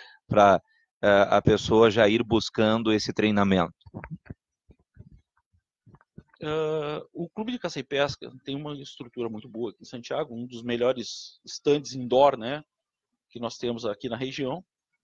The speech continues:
Speaker 2: Acho que o único, inclusive, né, em toda a região. Ah, a nós três partici-, somos instrutores, né, credenciados, junto ao S F P C, eu sou junto à Polícia Federal. Nós somos, a princípio, instrutores de tiro desportivo,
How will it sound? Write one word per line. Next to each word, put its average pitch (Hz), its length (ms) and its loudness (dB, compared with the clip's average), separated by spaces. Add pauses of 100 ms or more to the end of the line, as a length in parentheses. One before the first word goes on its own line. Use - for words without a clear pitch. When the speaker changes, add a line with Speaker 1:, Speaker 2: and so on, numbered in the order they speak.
(120)
Speaker 2:
Acho - 120 -14
que 120 100 -12
o 113 60 -8
único, 160 300 -8
inclusive, 120 540 -12
né, 147 180 -14 (560)
em - 60 -20
toda 110 220 -10
a - 20 -8
região. 123 420 -12 (340)
Ah, 117 640 -10
a 123 40 -8
nós 139 380 -6
três 131 260 -8
partici-, - 380 -10
somos - 600 -8
instrutores, 135 640 -14
né, 123 160 -16 (200)
credenciados, 135 680 -12 (440)
junto 151 260 -6
ao 135 100 0
S 123 220 0
F 127 160 -8
P 175 100 -8
C, 160 300 -8
eu 127 80 -8
sou 131 160 -10
junto 123 200 -14
à - 20 -20
Polícia 117 240 -16
Federal. 151 360 -6 (380)
Nós - 100 -12
somos, 139 400 -8 (240)
a 135 140 -10
princípio, 175 680 -14
instrutores 147 540 -12
de 143 100 -16
tiro 156 480 -12
desportivo, 175 880 -6